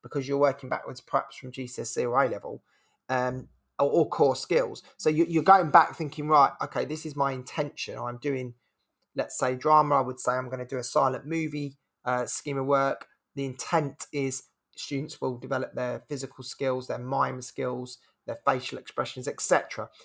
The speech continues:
So that's, that's the easier bit, I think, in terms of that. Then you've gotta write it all out. Then you've gotta plan it all. Then you've gotta chew it apart and make sure you've got those lessons. But in fact, what en-, you end up doing in the classroom with the students,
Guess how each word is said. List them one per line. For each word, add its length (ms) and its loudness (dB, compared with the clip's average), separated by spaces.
So 180 8
that's, 300 8
that's 260 4
the 100 -4
easier 400 2
bit, 240 -2
I 240 8
think, 360 -8
in 120 -10
terms 320 -4
of 120 -16
that. 180 0
Then 160 12
you've 120 4
gotta 140 8
write 380 4
it 40 -6
all 200 2
out. 300 0
Then 160 4
you've 100 0
gotta 160 8
plan 320 4
it 80 -2
all. 160 -6
Then 200 -2
you've 120 -4
gotta 300 4
chew 200 2
it 140 4
apart 560 4
and 200 -8
make 240 -2
sure 160 -6
you've 140 -6
got 160 2
those 180 -2
lessons. 460 -4
But 120 -8
in 100 -2
fact, 460 2
what 380 4
en-, 320 2
you 160 4
end 220 4
up 260 6
doing 260 -2
in 80 -10
the 60 -10
classroom 720 -4
with 280 -4
the 80 -12
students, 600 -10